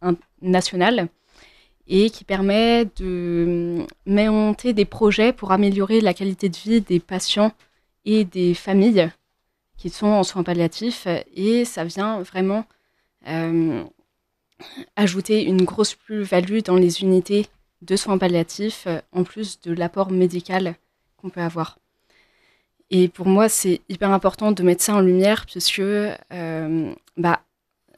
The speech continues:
à, euh, proposer l'euthanasie comme, euh,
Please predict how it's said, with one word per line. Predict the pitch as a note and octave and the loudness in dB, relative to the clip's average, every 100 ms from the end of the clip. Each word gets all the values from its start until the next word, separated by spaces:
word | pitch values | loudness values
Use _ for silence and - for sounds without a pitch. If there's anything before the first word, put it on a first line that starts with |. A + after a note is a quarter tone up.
| _ _ | _ _
à, | - G3+ G3+ G3 F#3+ F#3 | -2 0 0 -2 -4 -4
euh, | F#3+ F#3+ F#3+ F#3+ - _ _ _ _ - | -2 -2 -4 -6 -10 _ _ _ _ -4
proposer | A3 A3+ A3 A#3+ | 0 2 2 2
l'euthanasie | A3 G3+ G3+ G3+ F#3+ A3+ A#3+ | 0 2 2 2 0 -2 -4
comme, | A#3+ G3+ F#3+ | -4 -2 2
euh, | F3 E3+ E3+ F3 | 2 2 2 0